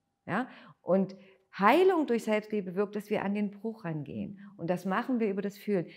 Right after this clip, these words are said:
Weil der Spiegel, ja, wenn, wenn jetzt jemand, ähm, mich beleidigt, das kann der Spiegel schon sein, der Spiegel kann aber auch ein Stück weiter unten liegen.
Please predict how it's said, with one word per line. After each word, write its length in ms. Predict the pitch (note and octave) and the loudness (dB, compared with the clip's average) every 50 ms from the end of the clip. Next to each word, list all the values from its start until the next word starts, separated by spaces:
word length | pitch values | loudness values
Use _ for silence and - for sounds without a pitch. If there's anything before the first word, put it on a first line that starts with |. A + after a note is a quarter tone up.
| - - _ | -20 -6 _
Weil 140 | E3 E3+ | 0 4
der 120 | F3 F3+ F3 | 4 4 2
Spiegel, 840 | - - - - - B3 D4 E4 D#4+ - A3+ A3 B3 D4 G4 B4 - - - _ _ _ _ _ | 2 -2 -6 -2 0 2 4 4 6 4 4 6 4 4 2 0 -2 -6 -14 _ _ _ _ _
ja, 200 | - F3+ G#3+ A3+ | -2 0 0 2
wenn, 280 | G3 F3 F3 E3+ - - | 2 2 2 0 0 0
wenn 160 | E3 E3+ F3+ | 0 0 0
jetzt 220 | F3 F3 F3 F3 - | 0 -2 -2 -2 0
jemand, 500 | F3+ F3 F3 E3+ E3 E3 E3+ E3 E3 - - - - - - _ - | 0 2 2 2 0 0 -2 -4 -6 -10 -18 -20 -20 -20 -20 _ -4
ähm, 500 | - D3+ D#3 D#3 D#3+ D#3 D#3 D#3 D3+ C#3+ - - _ _ _ _ _ _ | 0 2 4 4 4 4 2 0 -2 -6 -8 -14 _ _ _ _ _ _
mich 200 | - E3 E3 E3 | -4 -4 -4 -2
beleidigt, 560 | - E3 D#3 D3+ D3 D#3+ E3 - - - - - | 0 2 4 4 4 4 4 2 -2 -6 -8 -8
das 140 | D#3+ - | -8 -8
kann 320 | - - F3 F#3 A#3 C#4 C#4 | -4 2 2 4 4 4 2
der 120 | D4+ D4 | 0 -2
Spiegel 320 | C#4+ C#4+ - D4 C#4+ D4 C#4+ | -2 -2 -2 -2 0 -2 -2
schon 160 | C#4+ C4+ B3+ | -2 -2 -2
sein, 180 | A#3+ A#3 A#3 | -2 -2 0
der 140 | A3 G#3 G3+ G3+ | 0 -2 -2 -4
Spiegel 300 | - - - G3+ A3 G#3+ | -8 -10 -2 -2 -2 -2
kann 200 | - G3 F#3 D#3+ | -2 -4 -6 -4
aber 160 | F3+ F3+ - | 0 0 2
auch 80 | F3+ | 0
ein 40 | F#3+ | 0
Stück 180 | - - G#3+ - | -2 -4 -2 -2
weiter 220 | - - - - | -2 -2 0 0
unten 380 | G#2+ - - - - C#4+ C4 A3+ | 0 0 0 0 -2 -2 0 2
liegen. 320 | F#3 E3 D3 - A2+ - | 2 0 0 -2 -6 -10